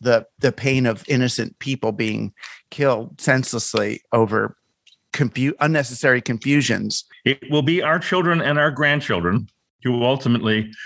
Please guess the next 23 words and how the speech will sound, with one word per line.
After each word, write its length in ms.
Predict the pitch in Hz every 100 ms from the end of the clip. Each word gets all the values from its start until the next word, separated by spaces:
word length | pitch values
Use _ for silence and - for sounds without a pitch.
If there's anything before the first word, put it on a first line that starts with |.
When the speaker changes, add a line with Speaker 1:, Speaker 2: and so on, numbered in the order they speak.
| - -
Speaker 2:
will 100 | 110
need 220 | 113 127
to 80 | 120
resolve 480 | 117 101 110 107 80
this. 240 | 92 -
The 60 | 101
world 200 | 113 117
is 100 | 98
not 160 | 123
gonna 160 | 135 117
disappear, 600 | 104 - - 85 85 - _ - - - -
but 160 | 107
we 100 | 110
are 140 | 117 117
in 80 | 117
a 40 |
very 220 | 110 113
perilous 640 | 113 - 160 160 160 - -
circumstance. 800 | - 131 127 - 110 127 180 -
And 160 | 104
so 200 | - 113
in 100 | 110
addition 680 | 107 123 - 139 135 127